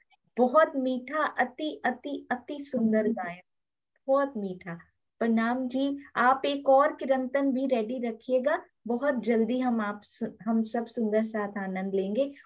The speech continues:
Speaker 1: और मेरी ना एक प्रार्थना भी है, आपकी आवाज इतनी ज्यादा मीठी है, पर ये Zoom है ना, ये शायद हारमोनियम और तबले को पकड़ नहीं पाता, तो next time यदि आप उनके बिना गाएंगे ना,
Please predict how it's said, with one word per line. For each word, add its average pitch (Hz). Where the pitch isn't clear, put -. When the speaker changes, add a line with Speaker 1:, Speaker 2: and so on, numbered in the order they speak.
Speaker 1:
और 262
मेरी 269
ना 349
एक 277
प्रार्थना 247
भी 285
है, 294
आपकी 254
आवाज 269
इतनी 262
ज्यादा 220
मीठी 269
है, 320
पर 302
ये 294
Zoom 269
है 330
ना, 415
ये 294
शायद 285
हारमोनियम 254
और 285
तबले 247
को 269
पकड़ 254
नहीं 277
पाता, 247
तो -
next 277
time 320
यदि 277
आप 311
उनके 285
बिना 262
गाएंगे 277
ना, 320